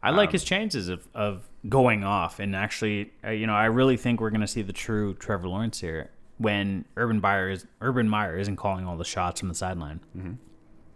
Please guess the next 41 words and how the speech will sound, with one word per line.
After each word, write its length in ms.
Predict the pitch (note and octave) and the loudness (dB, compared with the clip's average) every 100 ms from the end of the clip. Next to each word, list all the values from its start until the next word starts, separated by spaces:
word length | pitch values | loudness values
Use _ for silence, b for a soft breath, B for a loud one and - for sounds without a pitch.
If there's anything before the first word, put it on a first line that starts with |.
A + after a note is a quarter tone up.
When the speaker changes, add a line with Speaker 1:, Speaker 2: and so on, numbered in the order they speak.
| - - | -16 -6
Speaker 2:
Fair 160 | G2+ | -4
enough. 300 | G2+ B2+ - | -2 -6 -2
Uh, 640 | F#2 G2+ G2+ G2+ G2+ G2+ G#2 | 4 6 8 6 6 2 2
do 100 | A#2 | 2
you 60 | |
wanna 160 | A#2 A#2 | 4 4
start 220 | - A#2 | 4 6
off 180 | A#2+ A#2 | 6 4
with 240 | A#2 - | -2 -2
F 180 | - A#2+ | -2 0
Power, 260 | C3+ D3 D#3+ | 2 2 2
or 40 | |
do 80 | A2+ | -2
you 80 | F#2 | -4
want 160 | F2+ D#2+ | -4 -6
me 80 | |
to 80 | D2+ | -10
start? 240 | - - - - b b b b b b - | -14 -18 -14 -10 b b b b b b -2
Speaker 1:
I 60 | |
can 120 | G3+ F#3+ | 4 6
start 240 | C3 G#2+ | 8 8
us 120 | F#2+ | 6
off. 300 | F#2+ F2+ - | 0 -2 -4
You 80 | G#2+ | -2
know, 80 | A2+ | 2
Speaker 2:
Go 40 | |
Speaker 1:
we 80 | B2+ | 6
Speaker 2:
for 60 | D3+ | 6
Speaker 1:
had 100 | D3+ | 6
Speaker 2:
it. 40 | |
Speaker 1:
some 380 | D#3 C3 B2 - - | 6 6 4 0 -2
unfortunate 680 | B2 C3 B2+ B2+ A#2 A2 | 0 4 2 4 2 2
news 440 | G2+ G#2+ G#2+ A2 G#2+ | 2 2 4 2 0
come 160 | A2+ G#2 | -2 -2
out 160 | G2+ | -2
this 220 | F#2+ - A2+ | -4 -6 -4
week 360 | G#2 G2 - - | -4 -4 -10 -8
about, 520 | A#2 G#2 G2 F#2+ - | -4 -2 -2 -4 -6
um, 560 | G2 F2+ F2 E2+ D#2+ - - | -4 -4 -6 -8 -12 -16 -8
DeAndre 400 | A#2+ B2 A#2+ G#2 | 0 2 2 2
Hopkins, 680 | G2 B2+ C#3 C#3+ C3 B2+ B2 | 4 4 4 2 2 0 -2